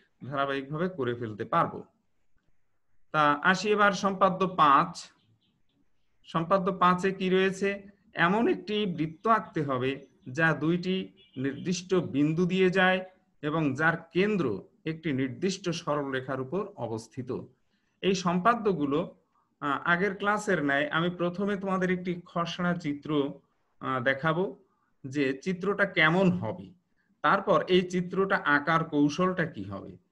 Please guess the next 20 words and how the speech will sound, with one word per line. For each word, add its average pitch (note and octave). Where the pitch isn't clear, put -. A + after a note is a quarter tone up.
আমি D3
দুটো F3+
ধাপে E3+
এই D#3
সম্পাদ্যটি C#3
দেখাবো। A2
তা F3
আমরা F3+
দেখি G3+
এখানে G3
কি G3
দেওয়া F3
আছে। G3+
মনে F#3
করি A3
এ F#3+
ও G#3+
বি G#3
দুইটি G3
বিন্দু, C3